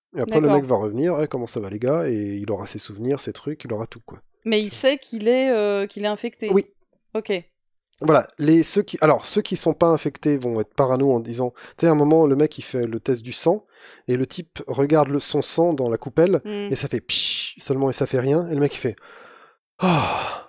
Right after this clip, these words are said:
Speaker 1: parce qu'il est soulagé de pas l'être,
Speaker 2: Oui.
Speaker 1: parce qu'il se demandait lui-même, tu vois, et ça, c'est génial aussi.
Speaker 2: Parce, parce que ceux qui ne sont pas infectés ne savent pas,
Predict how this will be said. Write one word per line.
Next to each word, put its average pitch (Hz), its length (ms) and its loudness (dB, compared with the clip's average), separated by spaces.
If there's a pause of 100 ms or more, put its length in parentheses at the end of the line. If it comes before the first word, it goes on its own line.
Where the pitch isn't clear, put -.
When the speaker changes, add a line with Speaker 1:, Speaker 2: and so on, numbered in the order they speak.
(120)
Speaker 1:
parce 143 160 0
qu'il 143 100 -2
est 139 40 -2
soulagé 175 460 2
de - 80 -6
pas 151 120 4
l'être, 156 220 2
Speaker 2:
Oui. 247 200 2
Speaker 1:
parce 147 160 0
qu'il 139 180 -2
se 117 80 -10
demandait 190 380 4
lui-même, 139 320 4
tu - 120 -10
vois, 135 220 -4
et 139 60 -10
ça, 175 160 -2
c'est 131 120 -2
génial 156 300 2
aussi. 117 260 -6 (380)
Speaker 2:
Parce, 208 360 -2
parce 208 240 -2
que 226 100 -2
ceux 294 180 -4
qui - 160 -8
ne 233 160 -2
sont 214 240 -10
pas 233 140 2
infectés 220 340 -4
ne 214 200 -4
savent 214 440 0
pas, 240 320 4